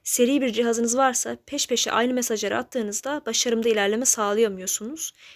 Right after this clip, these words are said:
Elinizden geldikçe, e, yavaş yavaş farklı mesajlar yollamanızı öneriyorum. Yeniliklerden haberdar olmak için abone olup bildirimler açmayı unutmayın. Burası bir tanıtım kanalı.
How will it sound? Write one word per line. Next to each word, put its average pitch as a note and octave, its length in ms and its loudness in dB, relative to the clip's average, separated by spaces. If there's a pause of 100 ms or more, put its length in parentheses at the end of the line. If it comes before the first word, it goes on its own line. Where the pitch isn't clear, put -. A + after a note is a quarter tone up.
(120)
Elinizden B3 420 2
geldikçe, B3+ 580 0 (440)
e, G3 100 -8
yavaş G#3+ 560 4
yavaş B3+ 340 -2
farklı B3 480 -2
mesajlar A#3 520 0
yollamanızı F#3+ 520 -4
öneriyorum. F#3 520 -4 (460)
Yeniliklerden C#4+ 540 4
haberdar C#4+ 440 4
olmak D4 200 0
için - 180 -6
abone C#4 280 0
olup A#3+ 160 -2
bildirimler A#3 400 2
açmayı G#3 320 -4
unutmayın. B3+ 560 -4
Burası C4+ 300 2
bir B3 80 2
tanıtım A3+ 340 -8
kanalı. A3+ 360 -4